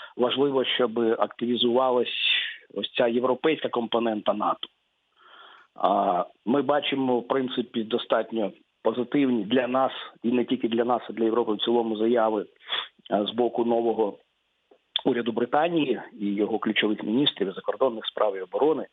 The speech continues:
А я думаю, через деякий час прозвучать заяви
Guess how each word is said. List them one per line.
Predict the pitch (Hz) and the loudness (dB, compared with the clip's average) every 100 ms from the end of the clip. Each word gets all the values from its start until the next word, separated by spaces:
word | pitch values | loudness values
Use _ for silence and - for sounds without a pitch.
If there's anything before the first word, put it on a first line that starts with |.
| _ - - - - - - - | _ -20 -20 -20 -20 -20 -20 -8
А | - | 0
я | 117 | 0
думаю, | 110 117 107 | 2 0 0
через | 95 110 107 | 0 0 0
деякий | 113 107 98 | 0 0 0
час | - 98 - | 0 0 -2
прозвучать | - 95 98 - 104 90 - - - - - 117 | -6 -2 0 2 0 0 -4 -4 -6 -12 -18 -10
заяви | 110 107 104 98 | -2 0 0 0